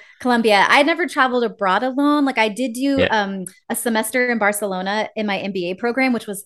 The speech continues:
Speaker 1: fantastic. But I was
Speaker 2: Yeah.
Speaker 1: basically with a bunch of other students and mostly traveled with people when I would go abroad.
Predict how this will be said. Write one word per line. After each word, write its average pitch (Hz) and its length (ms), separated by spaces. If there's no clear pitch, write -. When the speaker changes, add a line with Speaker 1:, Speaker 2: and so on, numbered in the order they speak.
Speaker 1:
fantastic. 220 760
But 285 100
I 311 80
was 330 80
Speaker 2:
Yeah. - 80
Speaker 1:
basically 294 320
with 226 100
a 214 60
bunch 202 180
of 202 80
other 185 160
students 185 460
and 180 100
mostly 175 320
traveled 170 540
with 180 160
people - 420
when 175 120
I 175 100
would - 100
go - 340
abroad. - 280